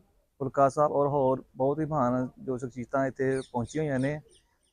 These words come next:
ਇਹ ਸਾਡੇ ਨਾ ਇਹ ਖੇਤਾਂ ਦਾ ਇੱਕ ਹੈਗਾ ਸੀ, ਅ, ਟਰੈਵਲ ਪਲਾਨ ਸੀ, ਜਿਹਦੇ ਵਿੱਚ ਆਪਾਂ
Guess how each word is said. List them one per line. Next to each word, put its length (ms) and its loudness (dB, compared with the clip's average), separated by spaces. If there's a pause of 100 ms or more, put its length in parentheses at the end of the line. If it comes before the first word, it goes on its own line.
(220)
ਇਹ 80 4
ਸਾਡੇ 360 4
ਨਾ 180 4
ਇਹ 140 2
ਖੇਤਾਂ 500 -2
ਦਾ 380 8
ਇੱਕ 480 2 (240)
ਹੈਗਾ 220 4
ਸੀ, 540 -2
ਅ, 680 -12
ਟਰੈਵਲ 320 2
ਪਲਾਨ 280 0
ਸੀ, 120 2
ਜਿਹਦੇ 220 0
ਵਿੱਚ 180 0
ਆਪਾਂ 560 4